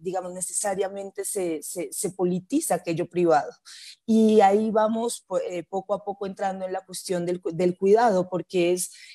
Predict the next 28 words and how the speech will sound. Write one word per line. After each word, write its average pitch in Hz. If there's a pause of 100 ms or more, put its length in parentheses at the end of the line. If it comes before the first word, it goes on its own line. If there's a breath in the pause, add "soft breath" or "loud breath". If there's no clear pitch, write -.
(120)
el 196
cuidado 180
es 208
también 196
de 185
lo 170
primero 190
que, 170
que 156
de 165
lo, 160 (320)
di-, -
digamos, 175
que 170
ocurre 226
en 233
lo 214
doméstico, 190
que 170
es 170
muy 202
invisible, 220 (340 loud breath)
pero 208
que 220
cuando 160
ocurren 190
estas, 214
estas, 196